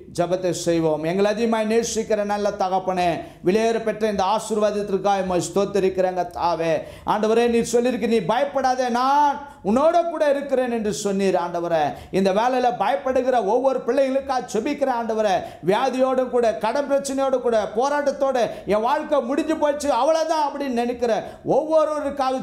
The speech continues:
ஜெபிக்கிறேன். யா, யாவீருடைய வாழ்க்கையில நீர் அற்புதத்தை செய்தது போல, ஆபிரகாமுடைய வாழ்க்கையில, கர்த்தாவே, அற்புதத்தை செய்தது போல, கர்த்தாவே,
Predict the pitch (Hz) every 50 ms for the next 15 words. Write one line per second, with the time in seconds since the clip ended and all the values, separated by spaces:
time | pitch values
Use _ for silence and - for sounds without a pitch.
0 | - - 214 196 233 240 233 - 214 196 175 156 156 180 185 190 185 156 107 98
1 | - - - - - - - 170 202 247 277 277 277 269 262 254 240 240 226 202
2 | 185 180 190 220 262 277 - - 254 254 240 247 233 208 170 - - - - 165
3 | 175 180 202 220 - 254 240 240 240 240 233 214 196 - - 196 208 208 214 214
4 | 190 196 190 190 - 180 180 185 196 180 170 151 131 - - - - - - 185
5 | 262 302 302 294 285 277 269 262 262 262 247 247 240 226 208 208 214 247 285 285
6 | 214 - 269 254 254 240 - 220 214 - 247 240 240 240 240 233 214 185 - -
7 | - - - 226 - - - - 262 - - - 233 233 - 214 226 240 226 226
8 | 208 214 208 - - 202 214 202 202 202 202 180 - - 190 180 170 170 175 170
9 | 160 147 127